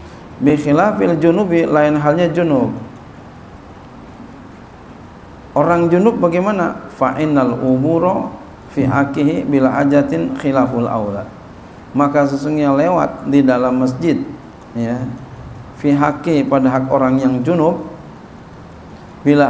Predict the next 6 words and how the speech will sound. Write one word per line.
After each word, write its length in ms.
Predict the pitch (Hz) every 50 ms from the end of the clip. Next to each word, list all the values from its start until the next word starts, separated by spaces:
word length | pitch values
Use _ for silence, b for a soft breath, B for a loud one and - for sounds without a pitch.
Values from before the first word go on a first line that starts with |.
| 127 135 135
hajatin, 480 | 131 131 160 160 - - 151 143 139
tanpa 320 | 139 139 139 139 135 135 135
hajat, 420 | 131 143 160 165 147 147 156 170 - - - - - - - - - - -
khilaful 640 | - 147 131 135 139 135 123 117 120 127 123 117 113 -
aula, 560 | 117 120 117 113 113 113 110 - - 107 -
hukumnya 640 | - 139 131 135 - 135 117 113 120 135 156 165